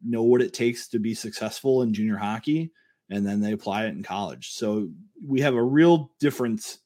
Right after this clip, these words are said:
in style of building your program in this game. You know, Denver and Michigan, those numbers are gonna look a lot more like Minnesota, oh, maybe even a little bit younger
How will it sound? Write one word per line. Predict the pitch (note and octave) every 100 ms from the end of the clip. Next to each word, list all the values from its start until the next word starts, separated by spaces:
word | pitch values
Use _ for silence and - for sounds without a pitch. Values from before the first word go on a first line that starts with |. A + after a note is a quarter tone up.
| _
in | A#2+ G2+
style | - - G2 A2 A2+
of | G2+ G2
building | A2+ A2 G#2+
your | F#2+
program | F2 G2+ G#2 A#2 A#2+ C3 A#2+
in | B2
this | B2+ B2
game. | C3+ C3+ C#3 D3+ _ _ - _ _ -
You | B2+ G#2+
know, |
Denver | G2+ B2 C#3 D3 C#3+
and | C3
Michigan, | C3+ C3+ C#3+ C#3 C3+ C#3 _ _ _ _
those | B2+ C3+ B2
numbers | C3+ B2+ A#2+
are | A#2+
gonna | A2+
look | A2 A2+ A2+
a |
lot | G#2 G2 -
more | G#2+ G#2
like | F#2+ F2+
Minnesota, | G#2 F#2+ - F#2 F#2+ G#2 G#2+ _ _ _ -
oh, | F2+ A#2+
maybe | A#2+ A#2
even | A2+ G2+ F#2
a |
little | F2+ G2
bit | F2+
younger | G#2 G#2 G#2+ A#2